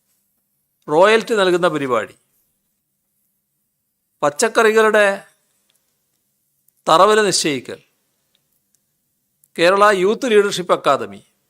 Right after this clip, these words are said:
കെ എസ് എഫ് ഇയുടെയും കുടുംബശ്രീയുടെയും ആഭിമുഖ്യത്തിൽ അഞ്ച് ലക്ഷം കുട്ടികൾക്ക് ലാപ്ടോപ്പ് നൽകാനുള്ള വിദ്യാശ്രീ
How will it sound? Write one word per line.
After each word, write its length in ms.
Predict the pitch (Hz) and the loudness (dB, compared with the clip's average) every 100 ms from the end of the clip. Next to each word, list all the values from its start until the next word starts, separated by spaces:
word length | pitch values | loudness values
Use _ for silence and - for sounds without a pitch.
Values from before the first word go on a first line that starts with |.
| _ _ _ _ _ _ _ _ _ _ _ _ _ _ _ - | _ _ _ _ _ _ _ _ _ _ _ _ _ _ _ -4
കെ 120 | 175 | 0
എസ് 160 | 202 254 | 0 -2
എഫ് 120 | 233 240 | -4 -4
ഇയുടെയും 460 | 220 208 202 208 285 _ _ _ _ _ _ _ _ _ _ _ _ _ - | 0 0 0 -4 -10 _ _ _ _ _ _ _ _ _ _ _ _ _ -8
കുടുംബശ്രീയുടെയും 880 | 160 190 220 247 220 202 180 175 233 - _ _ _ _ _ _ _ - | -6 0 0 -2 -4 0 0 0 -4 -16 _ _ _ _ _ _ _ -2
ആഭിമുഖ്യത്തിൽ 720 | 156 185 190 196 160 160 156 214 202 _ _ _ _ _ _ _ _ _ _ - | 0 0 -2 -4 -6 -6 -10 -10 -20 _ _ _ _ _ _ _ _ _ _ -8
അഞ്ച് 280 | 147 190 240 | -8 -4 0
ലക്ഷം 280 | 214 - 220 | 0 0 -4
കുട്ടികൾക്ക് 540 | 185 196 196 156 147 156 214 _ _ _ _ _ _ _ _ _ _ _ _ _ | -4 -2 0 -2 -4 -10 -12 _ _ _ _ _ _ _ _ _ _ _ _ _
ലാപ്ടോപ്പ് 560 | 143 165 180 233 233 233 | 0 0 2 0 2 2
നൽകാനുള്ള 540 | 220 190 190 190 156 151 180 - _ _ _ _ _ _ _ _ _ _ _ _ _ 156 | -2 0 0 0 -2 -4 -4 -10 _ _ _ _ _ _ _ _ _ _ _ _ _ -12
വിദ്യാശ്രീ 560 | 151 196 220 - 190 | -2 0 2 0 -4